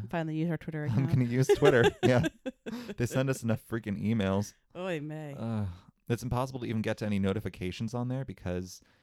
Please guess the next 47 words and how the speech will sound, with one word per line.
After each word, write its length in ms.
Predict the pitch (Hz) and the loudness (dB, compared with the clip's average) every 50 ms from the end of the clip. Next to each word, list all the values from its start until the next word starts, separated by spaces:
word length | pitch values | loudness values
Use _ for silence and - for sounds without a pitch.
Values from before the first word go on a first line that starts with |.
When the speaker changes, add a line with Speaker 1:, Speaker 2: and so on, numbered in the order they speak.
| _ _ _ | _ _ _
Speaker 2:
you, 160 | - 104 101 | -8 -4 -2
like, 180 | 98 95 90 - | -2 -2 -2 -4
look 420 | 95 95 95 98 104 - - - _ _ _ _ _ _ _ _ _ | -4 -2 -2 -2 -2 -4 -8 -18 _ _ _ _ _ _ _ _ _
and 160 | 101 98 95 | -4 -2 -2
it's 160 | 92 - - - | -2 -4 -8 -6
just, 260 | - 104 95 - - | -6 -4 -4 -4 -4
like, 180 | 101 92 - | -6 -6 -4
all 160 | - 98 98 95 | -2 -2 -2 -2
these 240 | - 95 92 90 - - _ - - | -2 -4 -6 -6 -8 -14 _ -8 -6
people 240 | - 208 208 - 143 | -4 -4 -2 0 0
you 140 | 117 110 | 0 -2
should 200 | 117 - 151 139 | -2 -2 -4 -6
follow. 560 | - - 156 165 175 156 127 101 90 85 82 - - _ _ _ | -4 -4 -2 -2 0 2 2 4 4 2 0 -2 -8 _ _ _
This 180 | - 165 196 - | -4 -4 -4 -2
person 340 | - - 123 110 101 113 107 | -2 -2 -2 -2 0 0 0
that 100 | 107 - | 0 0
you've 160 | 107 120 123 | -2 -2 -2
never 280 | 127 123 123 127 131 135 | -2 0 0 0 0 0
heard 260 | 131 139 139 131 117 | 0 0 0 0 0
of. 320 | 98 95 90 101 - 117 | 0 0 -2 -6 -6 -2
This 180 | 113 123 127 - | -2 -2 -2 -2
person 340 | - 120 107 95 107 117 117 | -4 -4 -4 -2 -2 -2 -2
who 60 | 120 | -2
you've 140 | 127 127 - | -4 -4 -4
also 340 | - 139 143 151 - - | -2 -2 -2 -2 -2 -2
never 300 | 117 104 98 95 98 95 | -2 -2 0 0 0 0
heard 100 | 98 98 | 0 0
Speaker 1:
And 80 | 92 190 | 2 2
then 140 | 208 190 180 | 2 2 2
Speaker 2:
of. 60 | - | 2
Speaker 1:
Chrissy 200 | - 202 - 254 | 0 -2 -2 -2
Teigen. 320 | - - 185 143 123 98 151 - - - - - - | -2 -2 -2 -2 -2 -6 -6 -8 -12 -18 -12 -2 0
Speaker 2:
And 180 | 123 127 139 | 2 2 4
yeah, 140 | 139 123 107 | 4 2 2
Chrissy 280 | - - 127 120 127 123 | 4 2 0 0 0 0
Teigen 280 | - 139 117 110 104 - | 0 0 2 2 2 4
all 160 | 104 110 113 | 6 6 6
the 80 | - 117 | 6 4
freaking 340 | - - 120 110 - 120 117 | 2 0 -2 0 0 -2 0
time. 320 | 127 135 139 127 107 95 | 0 2 2 2 2 0
I'm 80 | 98 98 | 0 -2
just 180 | 104 98 - | -4 -2 -2
like, 140 | 107 104 92 | -2 -2 -2
"Can 160 | - 110 104 | -2 -2 -2
you 140 | 101 98 98 95 | 0 -2 -4 -6
shut 300 | - - - 95 95 - | -6 -6 -6 -4 -4 -2
up?" 260 | 95 98 92 - | -4 -4 -4 -6